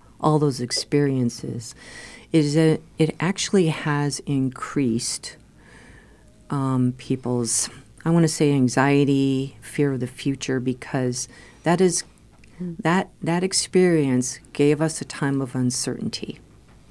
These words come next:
Speaker 1: Now, most folks don't like to feel like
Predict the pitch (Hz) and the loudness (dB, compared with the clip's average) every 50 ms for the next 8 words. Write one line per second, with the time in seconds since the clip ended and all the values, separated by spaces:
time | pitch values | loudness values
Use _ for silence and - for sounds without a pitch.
0 | - - - - - - - - - - - - - - - _ - 143 139 131 | -20 -20 -20 -18 -18 -18 -18 -18 -18 -20 -20 -20 -20 -20 -14 _ -4 -2 -2 -2
1 | 135 131 - - - 170 170 170 175 214 214 - - - 156 151 - - - 160 | -2 -4 -8 -4 2 4 6 6 6 4 2 2 2 2 2 2 2 0 0 0
2 | 156 - - 135 131 127 127 131 - - - 123 - - - 143 135 131 127 131 | 2 2 0 -2 -2 -2 -4 -6 -10 -12 -12 -12 -10 -6 -2 0 0 2 2 0
3 | 127 123 120 123 123 123 127 123 - - | 0 -2 -2 -4 -4 -6 -6 -8 -10 -16